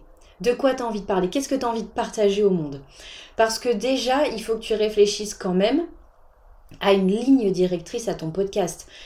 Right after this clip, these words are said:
parce qu'il faut que tu lui trouves un nom. Le choix du nom est vraiment important. Il faut que tu fasses attention à trouver un nom, euh, qui ne t'enferme pas forcément sur une sorte de sujet. Tu peux avoir envie de parler de plein de choses,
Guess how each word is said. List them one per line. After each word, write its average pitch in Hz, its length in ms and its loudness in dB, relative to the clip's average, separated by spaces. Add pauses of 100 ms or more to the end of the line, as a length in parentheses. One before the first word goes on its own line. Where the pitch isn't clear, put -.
(140)
parce 208 180 4
qu'il 202 160 -6
faut 220 140 2
que 214 60 0
tu 214 140 -6
lui 196 120 0
trouves 180 260 0
un 170 120 0
nom. 220 240 0 (320)
Le 175 100 -8
choix 185 220 -2
du 175 160 -4
nom 220 100 -2
est 208 100 -2
vraiment 175 460 -2
important. 202 560 -6 (760)
Il 220 100 -10
faut 214 140 -2
que 202 80 -8
tu - 160 -10
fasses 196 260 0
attention 196 480 -2
à 208 80 4
trouver 185 340 -2
un 175 140 0
nom, 226 280 0 (560)
euh, 175 360 0
qui 170 160 -10
ne 214 80 -2
t'enferme 220 500 0
pas 302 140 2
forcément 262 680 -2 (120)
sur - 380 -2
une 247 120 0
sorte 262 360 -4
de 202 160 2
sujet. 214 420 -2 (500)
Tu - 200 -12
peux 247 260 2
avoir 196 380 6
envie 190 260 -2
de 202 120 4
parler 196 360 6
de 180 100 2
plein 240 420 -2
de 202 120 2
choses, 277 500 -2